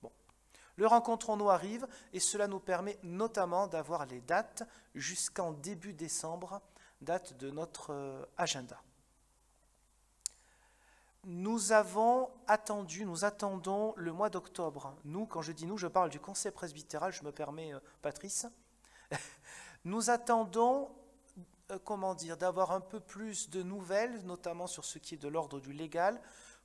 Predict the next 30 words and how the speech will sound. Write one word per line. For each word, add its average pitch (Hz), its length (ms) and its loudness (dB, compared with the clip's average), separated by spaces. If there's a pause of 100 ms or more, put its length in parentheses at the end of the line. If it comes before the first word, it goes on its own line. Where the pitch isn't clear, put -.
(140)
pour 240 440 -2 (560)
prendre 233 420 4
date 202 420 6
ou 240 100 -4
pas, - 380 4 (360)
pour - 160 -8
ce - 140 0
que 226 140 -4
d'habitude 220 580 0
nous 175 100 -6
faisions 185 480 -4
en 165 120 2
octobre, 220 500 -2
c'est-à-dire 175 640 -8 (260)
un 151 60 -4
repas 208 300 2
paroissial 180 680 -2 (260)
et 190 100 -2
un 175 80 2
loto 196 340 -4
ensuite. - 540 -8 (420)
Voilà. 135 160 -4 (220)
Donc 190 180 2
ce - 120 4
n'est 185 140 -2
pas 262 360 8
annoncé, 185 520 0
ni 208 200 -4
dans 165 220 0
Réveil, 139 440 -2